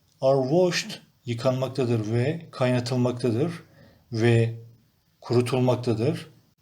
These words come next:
Yaklaşık altı ay boyunca güneş altında.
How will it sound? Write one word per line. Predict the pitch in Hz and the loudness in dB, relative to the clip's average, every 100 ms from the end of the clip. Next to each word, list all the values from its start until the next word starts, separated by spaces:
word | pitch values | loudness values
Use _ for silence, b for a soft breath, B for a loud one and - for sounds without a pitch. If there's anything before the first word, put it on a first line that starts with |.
| - | -6
Yaklaşık | 120 139 139 127 - 180 - - _ _ _ _ _ _ _ - | -2 -2 0 0 0 -2 -4 -16 _ _ _ _ _ _ _ 0
altı | 135 143 143 185 | 2 4 6 6
ay | 139 117 | 6 6
boyunca | 113 110 104 180 | 4 4 2 -2
güneş | 156 131 135 - | -2 -2 -2 0
altında. | 113 104 107 101 | -2 -2 -4 -6